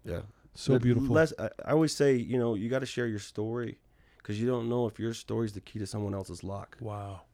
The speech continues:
Speaker 1: You know?
Speaker 2: Love it.
Speaker 1: And, and I've seen that now. And I'm
Speaker 2: Yeah.
Speaker 1: like, when I've seen it, it gives you joy. And
Speaker 2: Yeah.
Speaker 1: that's why I was like, "I gotta, I gotta do it. You know, I gotta put it in a book."
Speaker 2: If someone wants to get your book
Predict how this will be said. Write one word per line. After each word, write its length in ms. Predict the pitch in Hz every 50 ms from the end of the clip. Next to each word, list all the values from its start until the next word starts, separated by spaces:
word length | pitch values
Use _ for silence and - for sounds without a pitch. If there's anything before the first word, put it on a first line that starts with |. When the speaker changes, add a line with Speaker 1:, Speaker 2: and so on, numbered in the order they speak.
| _
Speaker 1:
You 120 | - 104 98
know? 240 | 101 98 98 95 - _ _ -
Speaker 2:
Love 240 | 110 107 104 104 101 104
it. 100 | 110 - _ -
Speaker 1:
And, 400 | - 113 110 110 110 107 98 - - -
and 140 | - 107
I've 140 | 123 135 107
seen 380 | 104 - - - 175 202 214 190
that 160 | 127 104 85 -
now. 240 | 92 92 92 90 92
And 120 | 107 113
I'm 80 | 113 113
Speaker 2:
Yeah. 60 | 113
Speaker 1:
like, 160 | 107 - -
when 160 | - 127 127 117
I've 100 | 117 -
seen 280 | - - 151 160 160
it, 140 | 143 117 -
it 140 | 104 110 104
gives 180 | - 135 135 123
you 80 | 127
joy. 420 | 117 107 113 127 131 120 110 101 101 - _ _ _ _ -
And 100 | - 113
Speaker 2:
Yeah. 40 | 120
Speaker 1:
that's 160 | 123 - -
why 80 | 120
I 20 | 117
was 120 | 107 104
like, 120 | 107 104 104
"I 60 | 104
gotta, 180 | 110 113 110 107 - _ _ - -
I 60 | 120
gotta 160 | 110 107 104 104
do 180 | 107 107 110
it. 120 | 104 104 -
You 60 | -
know, 60 | 107 107
I 20 |
gotta 120 | 104 98 98
put 160 | - - 107
it 40 | 101
in 60 | 98
a 60 | 98
book." 200 | 95 101 101 101 - _ _ _ _ _ _
Speaker 2:
If 140 | - 151 123
someone 320 | - - 170 180 190 180 165
wants 200 | 160 160 147 -
to 80 | - 139
get 260 | 127 143 147 - -
your 100 | 156 151
book 380 | 139 131 139 143 160 165 -